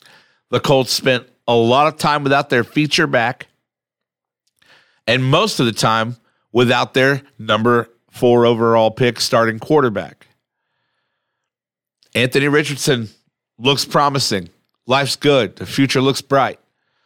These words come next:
That's not an option tonight. Tonight, it's all about the man who has literally stepped up and helped elevate this Colts team to a team that can contend for the playoffs to stu-,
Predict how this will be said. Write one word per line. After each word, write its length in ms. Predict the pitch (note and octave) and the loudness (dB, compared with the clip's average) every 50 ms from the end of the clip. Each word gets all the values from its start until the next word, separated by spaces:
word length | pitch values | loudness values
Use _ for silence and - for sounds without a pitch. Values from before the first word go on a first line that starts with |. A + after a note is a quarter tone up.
| _ _ _ _ _ _ _ _ _ _ _ _ _ | _ _ _ _ _ _ _ _ _ _ _ _ _
That's 260 | - A#2+ C3+ B2+ A2 | -2 -2 -2 -2 -4
not 360 | G#2+ A2 A#2 B2+ C3+ C3+ C#3 | -8 -8 -4 0 0 2 2
an 60 | C3 C3 | 2 2
option 340 | B2+ B2+ B2+ - - A#2 | 0 0 0 -2 -4 -2
tonight. 380 | A2+ A2+ A2+ A2+ G#2 F2 - - _ _ _ _ _ | -2 0 0 0 0 -2 -6 -10 _ _ _ _ _
Tonight, 400 | - B2+ B2+ C#3+ D#3 D#3+ E3 - _ _ _ | -2 0 0 0 0 -2 -4 -8 _ _ _
it's 200 | B2 A#2+ - D3 | -8 -4 0 0
all 160 | C3 B2+ B2+ | 2 2 2
about 300 | B2+ A#2+ C3+ C3 C3 - | 0 0 -2 -2 -2 -4
the 80 | B2 | -6
man 340 | A#2 A#2 B2 C3 C3+ C#3 C3+ | -4 -2 -2 0 0 -2 -4
who 220 | A#2+ G#2 C3 B2+ A#2+ | -4 -2 0 0 2
has 320 | B2 B2 B2 A#2 G2+ - _ _ _ _ _ _ _ | 2 0 0 -2 -6 -12 _ _ _ _ _ _ _
literally 920 | A#2+ A#2+ C3 D3+ E3+ F#3 G3 G#3 A3+ G#3+ A3 - G3 F3 D#3 D3+ D3 C#3 | -10 -4 -2 -2 0 0 2 2 0 0 0 0 0 0 2 0 0 0
stepped 420 | C3 - - D#3 C#3 B2+ - - C#3 | -2 -2 -2 -2 -4 -4 -2 -2 0
up 240 | A#2+ G#2+ - _ _ _ _ _ _ _ _ _ _ _ _ _ _ _ | 0 0 -2 _ _ _ _ _ _ _ _ _ _ _ _ _ _ _
and 120 | - B2+ B2+ | -2 0 2
helped 280 | B2+ C#3 C#3+ C#3 C#3 | 2 2 0 0 0
elevate 400 | C#3+ C3+ C3+ C3 A#2+ B2 A#2+ G#2+ | 0 2 2 2 0 0 -2 -2
this 180 | - A#2+ A#2 - | -2 -4 -4 -4
Colts 340 | - - C3+ B2 A2 - - | 0 0 0 0 0 -2 -4
team 280 | - C#3 A#2+ A#2 A2+ | -4 -2 -2 -2 -4
to 160 | - - C3+ A#2+ | -2 0 0 0
a 40 | |
team 260 | A#2 - - B2 A#2 A#2 | 0 0 -2 -2 -2 -2
that 120 | A#2 G#2+ | -4 -6
can 160 | - A2+ G#2 | -6 -12 -10
contend 380 | G2+ A2 G2 F#2+ D3 C#3+ D#3 C#3 | -10 -10 -4 -2 -2 -2 0 -2
for 80 | D#3 | -4
the 60 | C3+ C3+ | -4 -4
playoffs 520 | - - B2+ A#2+ A#2 A#2 A2+ A#2+ A#2 - | -2 0 0 2 2 2 0 0 -2 -4
to 80 | - A2 | -6 -6
stu-, 340 | - - - C#3 B2+ - | -6 -2 0 -2 -2 -2